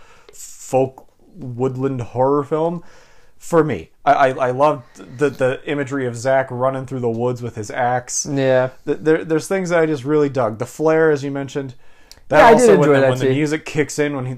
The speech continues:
Speaker 1: his flare gets going and everything slows down, looks gorgeous.
Speaker 2: The, the thing that I found interesting is, like, both of these movies had me immediately going to Rotten Tomatoes afterwards because I was
Speaker 1: Mm-hmm.
Speaker 2: so curious as to, like, whether or not I was wildly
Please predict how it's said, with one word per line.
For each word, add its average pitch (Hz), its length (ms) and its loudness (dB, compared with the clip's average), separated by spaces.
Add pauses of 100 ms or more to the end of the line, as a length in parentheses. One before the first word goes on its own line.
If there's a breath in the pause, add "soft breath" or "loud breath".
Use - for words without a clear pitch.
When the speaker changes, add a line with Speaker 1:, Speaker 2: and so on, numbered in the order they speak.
(120)
Speaker 1:
his 117 160 -12
flare 139 340 0
gets 131 200 -6
going 135 260 -2
and 120 100 -4
everything 123 360 -4
slows 123 420 -2
down, 120 460 -4
looks 143 480 -2
gorgeous. 120 640 -2 (480 soft breath)
Speaker 2:
The, 294 480 10
the 233 160 2
thing 349 240 -2
that 330 120 4
I 302 100 4
found 254 320 0
interesting 208 400 -2
is, 165 120 -4
like, 151 220 -2
both 208 280 2
of 196 100 -4
these 175 200 -4
movies 151 400 0
had 143 200 -2
me 135 180 -4
immediately 131 480 -4
going 123 300 -6
to 131 120 -12
Rotten 117 220 -6
Tomatoes 123 400 -8
afterwards 135 520 -4
because 123 280 -8
I 120 60 -2
was 175 140 -4
Speaker 1:
Mm-hmm. 185 100 -6
Speaker 2:
so 135 160 -2
curious 123 420 -8
as 120 160 -14
to, 127 80 -10
like, 117 280 -8 (800)
whether 185 420 6
or 180 60 4
not 156 240 6
I 139 120 6
was 139 160 0
wildly 135 960 4